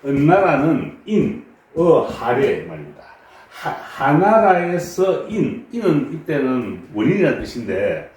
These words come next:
원인이라 보지 말고 요거는 있다, 있-, 있다는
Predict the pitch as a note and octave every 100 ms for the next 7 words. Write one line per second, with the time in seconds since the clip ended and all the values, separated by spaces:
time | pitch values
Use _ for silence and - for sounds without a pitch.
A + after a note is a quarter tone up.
0 | - - - G2 B2 E3+ D3 A2+ C#3+ A#2+
1 | A#2+ A2+ C#3+ B2+ A#2+ - G#3 - - -
2 | - _ _ - C#3 - - _ D3+ -
3 | A#2+